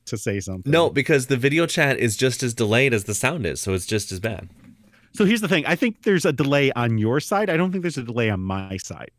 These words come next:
Speaker 1: 'Cause, like, I can hear myself sometimes echoing through you.
Speaker 2: Yeah.
Speaker 1: And so I can hear it coming a little bit later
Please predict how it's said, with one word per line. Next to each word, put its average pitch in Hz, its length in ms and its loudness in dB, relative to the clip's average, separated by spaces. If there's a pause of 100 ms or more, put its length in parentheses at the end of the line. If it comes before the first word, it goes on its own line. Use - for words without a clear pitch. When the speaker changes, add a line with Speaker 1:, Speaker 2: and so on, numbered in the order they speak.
Speaker 1:
'Cause, 143 160 2
like, 139 180 2 (140)
I 147 120 4
can 165 200 2
hear 143 500 2
myself 123 680 0
sometimes 156 540 0 (120)
echoing 143 560 0
through 127 380 -4
you. 113 360 0 (100)
Speaker 2:
Yeah. 90 300 -4 (720)
Speaker 1:
And 139 140 2
so 151 140 2
I 143 100 4
can 147 160 2
hear 123 600 2 (680)
it 139 160 -2
coming 139 460 2
a 143 60 -2
little 139 180 0
bit 143 160 0
later 117 460 0